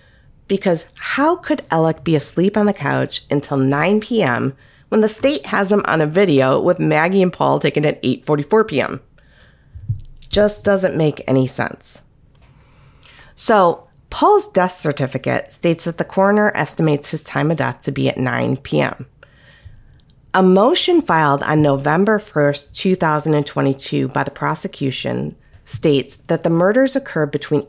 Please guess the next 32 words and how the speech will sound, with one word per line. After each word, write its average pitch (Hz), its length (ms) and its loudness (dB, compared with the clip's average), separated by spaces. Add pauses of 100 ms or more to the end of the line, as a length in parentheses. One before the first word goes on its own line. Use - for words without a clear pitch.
eight 220 280 -2
thirty 175 280 0
P 143 200 -4
M 127 280 -2
and 131 160 -4
ten 135 200 -6
oh 127 80 -2
six 143 300 -4
P - 220 -12
M. - 200 -14 (520)
So 170 180 0
we're 151 100 -2
kinda 190 240 2
narrowing 156 480 2
down 127 220 0
that 135 140 -2
time 110 200 -6
frame. - 300 -12 (920)
If 190 160 0 (100)
Alec 302 300 2
was 320 140 0
asleep 190 400 -2
on 185 100 2
the 196 80 0
couch 127 540 -4
and 147 200 2
woke 165 260 2
up 202 160 -2
around 151 400 0
nine 156 300 2
P 208 220 -2
M 123 320 -2